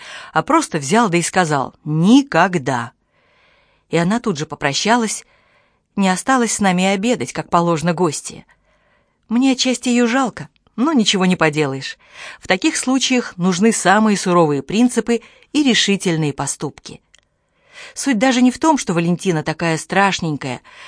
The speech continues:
но если бы она, или какая иная, была бы первостатейной красавицей,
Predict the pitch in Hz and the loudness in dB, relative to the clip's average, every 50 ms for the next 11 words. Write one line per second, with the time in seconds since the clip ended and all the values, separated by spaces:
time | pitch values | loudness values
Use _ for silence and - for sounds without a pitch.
0 | - - - 180 202 220 202 - 202 180 156 190 190 185 190 214 214 196 175 - | -16 -6 -2 2 2 2 2 2 0 2 2 4 4 4 4 2 2 0 0 -4
1 | _ _ _ _ _ _ - - 175 170 156 - 160 147 - 170 165 160 156 160 | _ _ _ _ _ _ -4 -2 0 0 0 -2 -2 0 2 2 4 4 4 4
2 | 165 175 190 185 165 139 131 _ _ _ _ - _ _ - 165 175 175 180 190 | 2 4 4 2 2 -2 -6 _ _ _ _ -20 _ _ -2 2 2 4 4 4
3 | 190 160 175 170 - - 202 190 180 190 - - 180 170 - - 208 190 165 151 | 2 2 0 -4 -4 -2 -2 -2 0 -2 -4 -4 -4 -4 -2 -2 -2 -2 -2 -2
4 | 143 - 165 156 156 - - 277 294 262 196 - - - - 92 - | -4 -4 -4 -4 -4 -2 -2 -2 0 0 -2 -4 -6 -10 -10 -10 -14